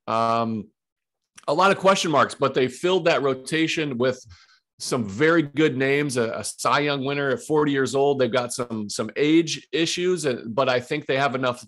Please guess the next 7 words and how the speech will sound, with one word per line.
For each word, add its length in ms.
depth 360
with 180
Tyler 400
McGill 640
and 160
David 320
Peterson. 680